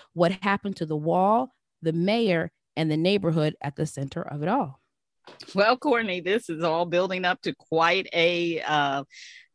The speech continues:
Speaker 2: disagreement between politicians, city residents, uh, whites, blacks,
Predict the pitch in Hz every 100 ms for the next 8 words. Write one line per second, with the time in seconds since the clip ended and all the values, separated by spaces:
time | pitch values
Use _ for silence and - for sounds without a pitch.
0 | 120 120 190 - 170 160 220 226 156 156
1 | 156 156 - 156 156 175 147 139 147 214
2 | 226 214 185 185 190 180 - 180 165 156
3 | 147 170 202 208 190 190 185 175 - -
4 | 151 131 127 127 143 156 190 196 - 147
5 | 170 180 180 - -